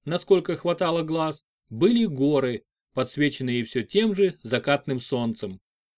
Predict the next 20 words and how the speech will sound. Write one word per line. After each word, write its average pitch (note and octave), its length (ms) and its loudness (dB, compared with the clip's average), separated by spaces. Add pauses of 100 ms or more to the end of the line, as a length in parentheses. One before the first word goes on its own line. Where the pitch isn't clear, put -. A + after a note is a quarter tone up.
(100)
Откинув F#3+ 580 0
верх E3 380 2
и - 20 -4
боковины E3 540 0
своего E3+ 440 2
фонаря E3+ 580 -2 (280)
и D#3 100 0
упираясь F3+ 540 2
руками E3 440 -2
в C3+ 80 -2
борта D#3 440 0
пилотской E3+ 480 -2
кабины, E3 600 -2 (380)
на C#3 140 0
свежий C#3+ 380 2
воздух G#3 520 2
начала D#3 400 0
выбираться C3+ 520 2
и C#3+ 80 -2
графиня. A#2+ 680 -2